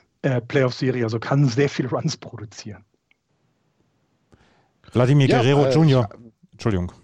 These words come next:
Speaker 3: Nee, mach.
Speaker 2: Wladimir Guerrero Junior mit neun Hits gegen die Yankees in der Vier-Spiele-Serie, äh, inklusive einem Home Run. Ähm,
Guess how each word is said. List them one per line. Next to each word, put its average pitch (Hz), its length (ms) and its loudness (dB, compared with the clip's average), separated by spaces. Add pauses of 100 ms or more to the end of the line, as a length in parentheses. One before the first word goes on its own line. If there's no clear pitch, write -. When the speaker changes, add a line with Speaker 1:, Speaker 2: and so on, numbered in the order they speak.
(680)
Speaker 3:
Nee, 151 160 -6
mach. 131 200 -8 (100)
Speaker 2:
Wladimir 120 380 2
Guerrero 120 340 0
Junior 120 320 2
mit 101 160 -2
neun 110 320 2
Hits 123 340 -2 (400)
gegen 110 200 0
die 98 80 0
Yankees 110 320 0
in 104 60 0
der 98 100 0
Vier-Spiele-Serie, 101 1080 0
äh, 95 380 -2
inklusive 104 380 -2
einem 98 260 0
Home 107 260 0
Run. 104 120 0 (480)
Ähm, 101 480 2